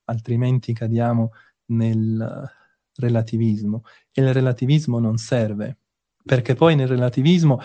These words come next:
c'è sempre chi è più forte, chi ha più potere e chi impone con la sua forza la sua opinione, che viene fatta passare come l'opinione più forte, quindi come verità.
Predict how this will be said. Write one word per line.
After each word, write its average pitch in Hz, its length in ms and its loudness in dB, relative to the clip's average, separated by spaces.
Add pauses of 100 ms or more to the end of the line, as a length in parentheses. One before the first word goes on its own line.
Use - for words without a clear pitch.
(180)
c'è - 180 -2
sempre 151 500 2
chi 131 160 0
è 123 40 0
più 123 200 -2
forte, 170 680 0
chi 170 160 -6
ha 113 60 -2
più 120 280 -4
potere 170 640 0 (220)
e 139 180 0
chi 185 200 2
impone 170 840 2 (380)
con 147 220 2
la 123 120 0
sua 220 180 2
forza 240 600 -2
la 143 120 0
sua 294 340 2
opinione, 147 640 0 (260)
che - 140 -4
viene 185 180 2
fatta 139 320 -2
passare 208 580 -4
come 208 580 0
l'opinione 131 580 -2
più - 160 -8
forte, 123 760 -4
quindi 208 400 2
come 175 400 -2 (340)
verità. 113 640 -4